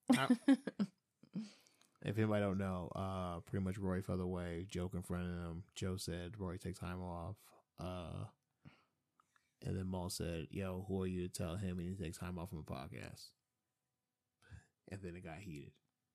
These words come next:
Speaker 2: And then they
Speaker 1: Synopsis.
Speaker 2: both left.
Speaker 1: That's, huh?
Speaker 2: <laughs> And then they both left.
Speaker 1: Yeah, man, it feels weird now. So
Speaker 2: Then they both took time. <laughs>
Speaker 1: he getting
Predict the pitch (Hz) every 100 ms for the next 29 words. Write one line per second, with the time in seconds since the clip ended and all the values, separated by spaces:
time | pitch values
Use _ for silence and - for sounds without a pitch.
0 | _ _ _ _ - - 185 165 165 165
1 | 165 120 123 - - 113 165 254 233 247
2 | 254 - - 240 277 214 226 185 - 196
3 | - 196 - - - 208 143 233 247 160
4 | 180 185 170 - 214 156 160 151 131 113
5 | 110 117 113 127 262 214 190 185 - -
6 | 254 226 - 247 240 214 165 - - -
7 | _ _ - 127 107 101